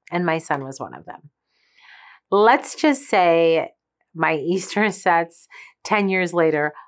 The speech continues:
completely different. I mean, I just have to laugh at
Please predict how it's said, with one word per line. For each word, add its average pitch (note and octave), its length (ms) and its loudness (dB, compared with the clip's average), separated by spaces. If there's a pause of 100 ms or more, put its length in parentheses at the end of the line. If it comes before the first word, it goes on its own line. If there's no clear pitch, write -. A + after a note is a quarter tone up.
(200)
completely F3+ 1300 0
different. - 440 -12 (160)
I G#3+ 100 0
mean, A3 340 2 (400)
I B3 140 2
just D4 180 2
have D#4 160 2
to A#3+ 160 4
laugh F#3 760 4
at F3+ 200 2